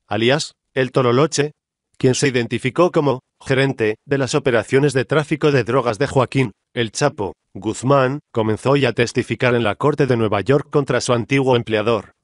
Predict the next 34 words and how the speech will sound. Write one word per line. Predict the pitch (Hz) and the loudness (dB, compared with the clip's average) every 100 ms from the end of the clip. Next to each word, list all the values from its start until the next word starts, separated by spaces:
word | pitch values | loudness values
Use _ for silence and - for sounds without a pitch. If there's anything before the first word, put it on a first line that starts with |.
| _ _ _ _ _ _ _ - | _ _ _ _ _ _ _ -2
Al | 123 123 | 0 2
arrancar | 107 110 143 147 | 0 0 0 0
la | 143 | 0
tercera | 127 107 151 156 | 0 0 2 2
semana | - 131 143 139 | 2 2 2 2
de | 117 | 0
juicio | - 185 - 170 | 0 0 0 0
contra | 143 135 123 | 0 0 -2
Guzmán, | 110 - 120 143 156 180 _ - | -2 -2 0 2 0 -6 _ -8
Martínez | 98 92 123 123 - | -6 -2 -2 -2 0
testificó | 127 - 120 127 - 175 | -2 -2 -4 -2 0 2
que | 170 | 2
trabajó | 139 139 131 160 | 2 0 0 -2
para | 147 127 | 0 0
el | 117 - | 0 0
Cártel | 160 156 160 | 0 2 0
del | 139 120 | 2 0
Pacífico | 113 - 143 143 139 | -2 -2 -4 -2 0
entre | 135 123 107 | 0 0 0
mil | 147 | 2
novecientos | 151 135 - 151 147 156 | 2 2 2 0 2 0
ochenta | 147 - 120 110 | 0 0 -2 -2
y | 101 | -4
seis | - 147 160 135 | 0 0 2 0
y | |
mil | 123 160 | 0 2
novecientos | 156 127 - 143 147 123 | 2 2 2 0 2 0
noventa | 131 127 123 117 | 2 2 2 2
y | |
ocho, | 104 - 98 78 - _ | 0 0 -6 -8 -12 _
y | 139 | 0
laboró | 131 120 147 156 | 2 4 2 4
como | 151 135 | 2 2
piloto, | 139 135 151 127 143 | 0 0 2 0 -2